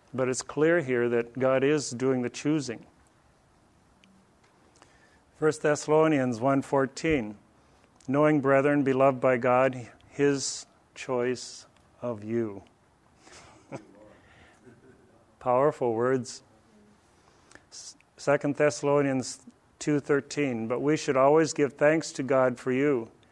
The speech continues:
brethren, beloved by the Lord, because God has chosen you from the beginning for salvation,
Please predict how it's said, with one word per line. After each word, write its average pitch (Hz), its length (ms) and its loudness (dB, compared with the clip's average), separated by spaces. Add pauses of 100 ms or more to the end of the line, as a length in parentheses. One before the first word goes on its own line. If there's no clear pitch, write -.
(500)
brethren, 127 380 0
beloved 131 440 0
by 135 140 2
the 123 100 0
Lord, 120 340 0
because 127 360 -4
God 127 320 0
has 139 180 -4
chosen 151 540 2
you 131 200 0
from 135 280 -4
the 131 100 -2
beginning 135 480 0
for 143 160 -2
salvation, 143 720 0